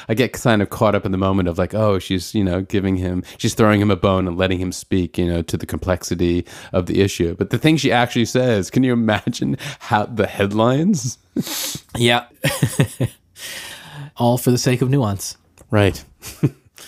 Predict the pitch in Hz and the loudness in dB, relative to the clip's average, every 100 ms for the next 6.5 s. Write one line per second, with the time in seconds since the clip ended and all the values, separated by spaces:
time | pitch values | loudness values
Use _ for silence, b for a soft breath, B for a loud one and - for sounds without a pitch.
0 | B B B - 143 87 69 - _ - | B B B -2 0 -2 -4 -18 _ -2
1 | 175 196 214 202 185 147 139 139 131 120 | 0 2 2 2 2 2 2 2 2 0
2 | 113 113 107 104 107 107 104 101 - 98 | 0 -2 -2 -2 0 0 0 0 0 -2
3 | 90 98 98 92 85 80 87 - - - | -2 -4 -6 -8 -6 -6 -6 -6 -8 -10
4 | _ _ - - 107 - 98 139 - _ | _ _ -14 -6 -2 2 2 2 -4 _
5 | 123 120 117 - - 113 117 110 104 98 | 0 2 0 -6 -4 0 2 2 0 -2
6 | 101 92 85 - - | -4 -6 -6 -6 -10